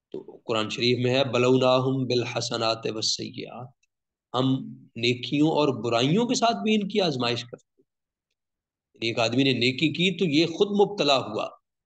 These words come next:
एक आदमी ने बदी की तो ये भी मुब्तला हुआ।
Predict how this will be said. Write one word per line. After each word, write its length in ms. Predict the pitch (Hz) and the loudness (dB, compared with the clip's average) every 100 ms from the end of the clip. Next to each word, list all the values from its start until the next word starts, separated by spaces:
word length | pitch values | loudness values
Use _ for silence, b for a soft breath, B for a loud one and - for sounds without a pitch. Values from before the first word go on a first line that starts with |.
| - | -6
एक 200 | 165 160 | -2 0
आदमी 280 | 120 123 151 | 0 2 4
ने 120 | 156 | 2
बदी 300 | 113 135 165 | 0 2 2
की 260 | 160 190 185 | 2 -2 0
तो 60 | |
ये 140 | 160 208 | 2 4
भी 100 | 233 | 4
मुब्तला 380 | 170 - 131 107 | 2 2 0 0
हुआ। 320 | 95 - | -2 -12